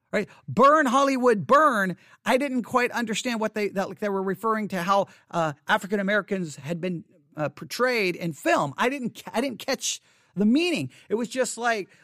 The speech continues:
"Oh, uh, Hollywood doesn't understand us, the average person. They don't get us." Like, I, I felt like I was part of the struggle. Don't believe the hype. Yeah, I'm not gonna believe the hype of what you tell me. Just because you tell me,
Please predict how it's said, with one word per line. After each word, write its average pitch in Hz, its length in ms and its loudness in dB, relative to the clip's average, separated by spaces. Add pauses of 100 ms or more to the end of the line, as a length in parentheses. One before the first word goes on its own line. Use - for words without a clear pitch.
(100)
"Oh, 269 280 4 (260)
uh, 165 160 -14 (220)
Hollywood 285 480 4
doesn't 240 300 2
understand 220 600 -4 (140)
us, 285 600 2
the 196 240 -2
average 277 560 2
person. 147 440 -4
They 220 100 4
don't 254 200 2
get - 300 2
us." 240 520 0 (240)
Like, 226 160 0
I, 254 220 4
I 254 120 6
felt 269 220 4
like 262 180 4
I - 100 4
was 254 180 2
part 262 440 4
of 226 180 0
the 196 100 0
struggle. 220 580 2 (240)
Don't 302 280 6
believe 277 380 -2
the 220 100 2
hype. 196 360 2
Yeah, 240 120 -4
I'm 269 140 4
not 311 160 2
gonna 262 200 2
believe 254 500 -4
the 214 100 0
hype 180 480 -2 (340)
of 220 200 2
what 247 240 4
you 262 160 0
tell 254 280 4
me. 202 240 -2 (300)
Just 262 200 -4
because 254 280 -2
you 254 80 0
tell 262 220 0
me, 247 100 2